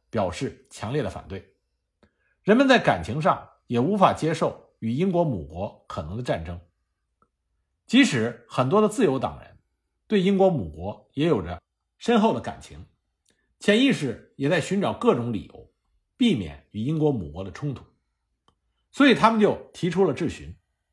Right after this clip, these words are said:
：“弗吉尼亚有什么资本与英国母国发生战争？我们的军队在哪里？将军在哪里？武器又在哪里？”而英国是当时世界上最强大的国家，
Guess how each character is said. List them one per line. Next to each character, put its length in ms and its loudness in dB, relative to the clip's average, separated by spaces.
：“弗 140 4
吉 120 4
尼 80 4
亚 120 6
有 140 2
什 180 -4
么 120 0
资 180 -4
本 260 -10
与 100 -10
英 200 0
国 100 4
母 180 -4
国 480 -14
发 140 -2
生 100 -2
战 220 -8
争？ 140 -12
我 60 -4
们 120 8
的 80 6
军 160 2
队 120 4
在 140 -2
哪 200 -10
里？ 80 -18
将 260 4
军 120 2
在 140 -4
哪 200 -10
里？ 60 -18
武 220 4
器 320 2
又 120 -4
在 120 -4
哪 180 -10
里？” 60 -20
而 140 8
英 160 4
国 380 0
是 160 -2
当 160 6
时 80 2
世 180 0
界 140 0
上 260 -6
最 180 -2
强 280 -8
大 120 4
的 140 -6
国 100 -16
家， 260 -16